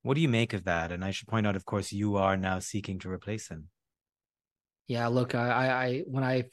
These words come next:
Speaker 2: first heard that, I mean, this wasn't just about the superseding indictment. You know, a lot of this information was in the original indictment where it, it talked about, uh, him allegedly providing information about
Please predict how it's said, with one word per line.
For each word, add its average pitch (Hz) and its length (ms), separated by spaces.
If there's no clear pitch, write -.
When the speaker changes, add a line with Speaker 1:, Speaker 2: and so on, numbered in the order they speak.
Speaker 2:
first 135 320
heard 131 380
that, 123 340
I 151 60
mean, 143 100
this 170 180
wasn't 175 240
just 160 160
about 139 200
the 127 80
superseding 135 640
indictment. 120 500
You 139 140
know, 120 80
a - 20
lot 143 220
of 139 80
this 135 160
information 127 560
was 120 180
in 120 160
the 117 160
original 131 500
indictment 117 560
where 117 220
it, 117 180
it 120 220
talked 120 280
about, 120 320
uh, 120 200
him 123 240
allegedly 120 720
providing 127 680
information 135 760
about 120 420